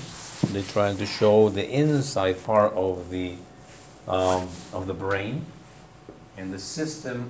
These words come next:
of cavities called the ventricular system. This is an anterior view. So each cerebral hemisphere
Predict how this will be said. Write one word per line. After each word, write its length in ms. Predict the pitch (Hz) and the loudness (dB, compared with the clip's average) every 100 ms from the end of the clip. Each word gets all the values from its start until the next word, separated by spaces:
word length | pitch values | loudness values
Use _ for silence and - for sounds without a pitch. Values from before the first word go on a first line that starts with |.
| - | -8
of 180 | 98 98 - | -10 -10 -12
cavities 600 | 139 135 113 90 90 - | -6 -4 -2 -4 -6 -6
called 300 | 113 110 104 | -4 -2 -4
the 80 | |
ventricular 560 | 95 95 123 117 104 95 | -6 -6 -6 -4 -2 -4
system. 540 | - 120 113 - 92 | -4 -4 -4 -8 -10
This 140 | 104 104 | -8 -6
is 120 | 101 | -8
an 140 | 92 | -8
anterior 560 | 92 92 123 131 143 143 | -10 -10 -4 2 4 4
view. 500 | 139 139 143 160 - - - - - - - - | 4 6 6 4 -2 -10 -18 -20 -20 -20 -20 -12
So 160 | 101 - | -10 -2
each 340 | 135 135 - | 0 0 -4
cerebral 560 | - 110 110 123 117 110 | -6 -2 -2 0 0 0
hemisphere 960 | 117 117 107 - 135 143 117 104 104 | -2 -2 -4 -8 -4 0 2 0 -2